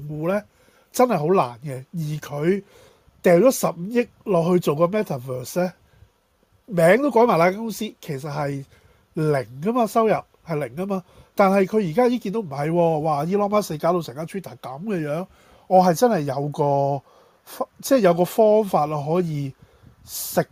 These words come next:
到佢啲，即係等佢個細藥嗰陣時，我咪咬佢一啖咯，出個差唔多嘅嘢打佢咯。而因為阿 Elon Musk 大口，其實調返轉嚟幫佢做宣傳嘅喎。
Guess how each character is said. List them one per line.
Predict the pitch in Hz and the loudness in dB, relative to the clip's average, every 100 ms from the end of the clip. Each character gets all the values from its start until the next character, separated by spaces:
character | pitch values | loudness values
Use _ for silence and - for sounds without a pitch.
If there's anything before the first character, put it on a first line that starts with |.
| - | -6
到 | 147 | 0
佢 | 180 196 - 143 151 | 0 -2 -8 -8 -8
啲， | 175 185 185 - _ _ _ _ _ - | -6 -4 -4 -8 _ _ _ _ _ -6
即 | 254 | -2
係 | |
等 | - 233 | 0 2
佢 | 269 | 2
個 | 190 | 2
細 | - 185 185 | 4 2 4
藥 | 170 | 0
嗰 | 156 233 | 0 -4
陣 | 208 | -6
時， | 135 | -8
我 | 143 | -8
咪 | 139 | -10
咬 | 135 127 123 | -10 -8 -6
佢 | 165 165 185 | -4 0 -2
一 | |
啖 | 202 135 | -2 -4
咯， | 185 | -4
出 | 185 214 | -8 -8
個 | |
差 | 190 - 202 214 | -8 -8 -8 -6
唔 | 135 | -6
多 | 165 | -8
嘅 | 165 | -8
嘢 | 135 | -8
打 | - 113 117 156 | -12 -16 -12 -10
佢 | 160 | -8
咯。 | 147 160 _ _ _ _ - | -10 -12 _ _ _ _ -10
而 | 160 | -6
因 | 160 262 285 | 0 2 4
為 | 214 | 6
阿 | 175 196 262 _ - | 6 4 0 _ -4
Elon | 240 254 254 | 2 2 2
Musk | 247 - | -2 -4
大 | - 151 139 147 | -4 -2 -2 -4
口， | 151 143 196 370 _ _ _ | -4 -2 -2 -4 _ _ _
其 | 185 | -4
實 | 175 | -2
調 | 190 202 | 2 4
返 | 285 | 4
轉 | 254 | 4
嚟 | 190 | 0
幫 | 208 254 | 4 4
佢 | 220 | 4
做 | 185 | -2
宣 | 165 240 233 | -4 -6 -8
傳 | 147 135 | -10 -12
嘅 | |
喎。 | 151 147 131 | -6 -4 -6